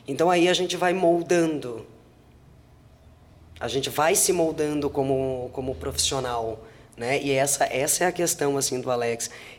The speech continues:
É a empatia, é a doçura de tu falar com o paciente, né? Por mais que, às vezes, o olhinho encha de lágrima, o nariz fica vermelhinho,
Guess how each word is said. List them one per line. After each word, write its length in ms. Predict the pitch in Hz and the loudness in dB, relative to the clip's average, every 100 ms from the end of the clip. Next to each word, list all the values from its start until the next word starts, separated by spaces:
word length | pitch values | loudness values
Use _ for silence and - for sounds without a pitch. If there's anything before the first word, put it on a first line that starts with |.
| - | 0
É 140 | 147 | 4
a 120 | 139 | 4
empatia, 840 | 151 214 214 185 180 - 147 135 | 4 2 0 -2 0 0 2 2
é 100 | 120 | 4
a 100 | 127 | 4
doçura 840 | 131 143 180 180 - - 220 226 175 | 2 2 4 4 2 2 2 2 2
de 140 | 143 | 0
tu 100 | 143 | -4
falar 440 | 127 123 117 117 113 | -2 0 2 0 -2
com 100 | 110 | -2
o 20 | |
paciente, 960 | 117 110 - 113 120 156 170 - 104 - - - - - | 0 2 0 -2 -2 -2 -2 -2 -6 -12 -20 -20 -18 -4
né? 120 | 139 | -2
Por 200 | 139 156 | 2 2
mais 420 | 143 160 202 240 | 2 4 4 4
que, 80 | 226 | 4
às 120 | 185 | 4
vezes, 360 | 160 170 156 143 | 4 2 2 0
o 80 | 147 | 0
olhinho 440 | 147 143 156 151 | 0 0 0 2
encha 440 | 147 151 135 131 | 2 4 2 2
de 120 | 120 120 | 0 -2
lágrima, 600 | 113 120 131 135 127 120 | 0 2 2 0 -2 -6
o 40 | |
nariz 420 | 127 120 120 131 | -4 -4 -4 -6
fica 220 | - 139 | -4 -2
vermelhinho, 840 | 147 143 127 123 117 131 180 156 | 0 0 0 -2 -2 0 2 2